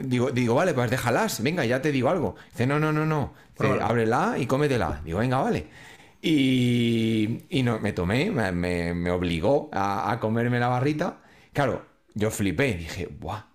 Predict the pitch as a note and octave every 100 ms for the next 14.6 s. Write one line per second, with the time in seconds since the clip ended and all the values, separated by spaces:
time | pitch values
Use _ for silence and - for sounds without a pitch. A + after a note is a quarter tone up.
0 | - - - - A#2+ B2 B2+ A3+ E3 F#2
1 | A2 G#2+ A2 A#2+ A2 B2 C3+ E3 B2+ A#2+
2 | G#2+ G#2 F2+ A2+ B2 A#2 A2+ D3 D#3 G2
3 | - - - G#2+ G2+ F2+ - A2 B2 B2
4 | B2+ C3 C3+ C3 C3 C3+ G#2+ A2 - A2+
5 | G#2+ G#2+ G#2 A#2 - A#2 B2+ B2 C3+ B2
6 | E3 F3 G3 G3+ - - G#2 A#2 B2 B2+
7 | B2+ B2 C3 A#2 C3 B2+ D#3+ F#3+ G3 C#3+
8 | B2+ A#2 B2+ C3 B2+ B2+ C3 C#3 C#3 C#3+
9 | E3+ F#3+ G#3 - A2+ G2 G2+ A2+ A2+ B2+
10 | C3 C3+ E3 D#3 F#2 C3+ D#3+ C3+ G#2+ F#2+
11 | F2+ E2+ G2+ F#2+ - F#2 F#2 D2 - -
12 | - - - A#2 A2 - - - - G2
13 | A2+ G2+ - D#3 D#3+ G3 G#3 - - B2+
14 | A#2+ A#2+ A2+ A2+ A2+ A#2